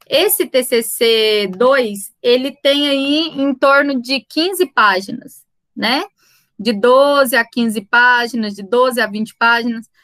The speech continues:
"Professora, mas meu T C C deu vinte páginas." Se seu orientador gostou do T C C dessa forma, não tem problema. A gente estipula um mínimo, mínimo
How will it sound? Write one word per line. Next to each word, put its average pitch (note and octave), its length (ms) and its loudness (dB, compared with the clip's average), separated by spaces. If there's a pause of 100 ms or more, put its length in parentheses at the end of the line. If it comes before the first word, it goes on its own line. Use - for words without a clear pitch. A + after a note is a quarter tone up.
(220)
"Professora, F#4 440 0
mas F4+ 160 0
meu F4 140 -4
T F4 120 -4
C F4 140 -4
C F4 220 -2
deu D4+ 380 -4
vinte A4 380 -4 (160)
páginas." A3 720 -2 (800)
Se F#4 280 -2
seu F4+ 320 0
orientador A#3+ 1000 -2
gostou A#3+ 500 -2
do A3 140 -8
T A3 100 -6
C A3 200 -8
C G#3+ 160 -8
dessa A3+ 260 -8
forma, F4 440 -4
não A4+ 140 -16
tem A#4+ 200 -10
problema. A3+ 420 -6 (800)
A G3+ 80 -6
gente B3+ 260 -4
estipula C#4+ 640 -4
um C4+ 60 0
mínimo, E4+ 800 -4 (380)
mínimo C4 540 -2